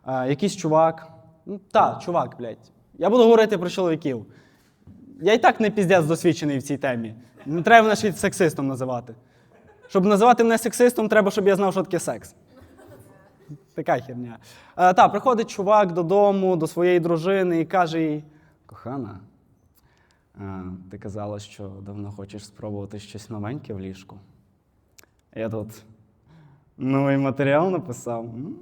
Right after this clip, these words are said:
Хочеш його відчути? Там про самонакруточки». А, та, або з іншої сторони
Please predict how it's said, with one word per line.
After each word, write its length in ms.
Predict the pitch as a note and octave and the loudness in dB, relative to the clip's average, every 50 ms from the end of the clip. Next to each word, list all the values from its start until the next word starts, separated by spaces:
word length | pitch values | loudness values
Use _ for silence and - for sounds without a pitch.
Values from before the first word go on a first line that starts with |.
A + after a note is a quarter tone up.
| - _ _ _ _ _ _ _ _ _ _ | -20 _ _ _ _ _ _ _ _ _ _
Хочеш 400 | - D3+ E3+ E3 E3+ D#3+ - D3+ | -4 -4 -4 -4 -6 -6 -4 -2
його 140 | C#3+ C3 | -2 -2
відчути? 640 | B2+ B2 B2 B2 - - - C3 B2 B2+ B2+ E3 F#3 - - - _ _ _ _ _ _ _ - F3 F#3+ - - _ _ _ _ _ _ | -2 -4 -6 -8 -10 -12 -10 -10 -10 -10 -10 -12 -14 -14 -16 -20 _ _ _ _ _ _ _ -20 -20 -20 -20 -20 _ _ _ _ _ _
Там 200 | - A#2+ A#2+ A2+ | -8 -6 -6 -6
про 480 | G#2 - B2 A#2+ A#2 A#2 A#2 A2+ A2+ A#2 | -6 -4 -4 -4 -4 -4 -4 -6 -8 -10
самонакруточки». 1040 | - - C3 B2 B2 A#2+ A#2+ A#2 B2 C#3+ E3+ F3+ E3+ - - - - A2+ G#2+ G#2 - - - _ _ _ _ _ _ - - - - - - - - - - - - - - - - - G#3+ G#3+ - - - G#3 - - - - G#3+ G3+ - A3 A3+ - - A3+ C4 C4+ C4 B3+ A#3+ A#3+ A#3+ B3 B3+ C#4 - - D#5+ F5+ F5 - - - | -10 -8 -6 -4 -4 -4 -4 -6 -6 -6 -6 -6 -6 -10 -12 -14 -14 -14 -14 -14 -16 -20 -20 _ _ _ _ _ _ -20 -20 -20 -20 -20 -20 -18 -16 -14 -12 -12 -12 -12 -12 -14 -14 -14 -14 -16 -16 -16 -18 -20 -20 -20 -20 -20 -20 -20 -18 -18 -18 -16 -14 -12 -10 -8 -8 -8 -8 -8 -10 -12 -14 -16 -16 -16 -16 -14 -14 -16 -10 -2
А, 580 | - C3+ C3 C3+ C3+ C3+ C3+ C3+ C3+ C3+ C3+ C3+ C3+ C3 | 2 4 6 6 8 8 8 8 8 6 4 2 2 4
та, 320 | F3+ E3 D3 C3+ G#2 A#2+ | 4 6 6 6 4 2
або 280 | C#3 C#3 D#3+ F#3 F3 D3+ | 0 0 0 0 0 0
з 80 | C#3+ | 0
іншої 320 | F3 F3 E3+ F3 F3 D#3+ D3+ | -2 -4 -2 -2 -2 -4 -4
сторони 680 | D#3 - - D3+ C#3+ D3 D3 D3+ D#3 E3 E3+ D#3 D3+ | -4 -4 -4 -4 -2 -2 -2 -2 -2 -2 -2 -2 -4